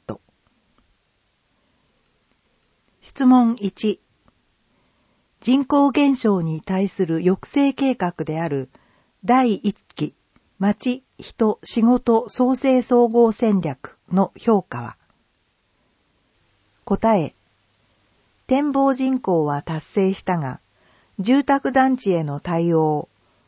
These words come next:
雇用数の増加と産業基盤充実は未達成である。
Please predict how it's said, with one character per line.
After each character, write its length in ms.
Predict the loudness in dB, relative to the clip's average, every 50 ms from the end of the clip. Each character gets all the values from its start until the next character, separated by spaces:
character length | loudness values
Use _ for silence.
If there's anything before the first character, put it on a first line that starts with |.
| _ _
雇 180 | 0 2 4
用 220 | 4 4 4 2 2
数 280 | 0 0 0 2 2
の 220 | 0 -2 -4 -4 -4
増 260 | -2 0 0 0 0
加 180 | 0 -2 -4
と 320 | -2 -2 0 0 0 -2 -6 _ _ _
産 340 | -6 -2 0 0 2 0 0
業 280 | 0 2 2 2 2
基 180 | 0 -4 -4 -2
盤 300 | 0 0 0 -2 -4 -6
充 260 | -4 -2 0 0 0
実 320 | 0 -2 -4 -6 -4 -2 0
は 220 | 0 0 0 -2 _
未 140 | -6 -6 -4
達 260 | -2 -4 -4 -4 -6
成 280 | -8 -6 -4 -4 -4 -6
で 180 | -8 -10 -10
あ 100 | -10 -12
る。 120 | -14 -16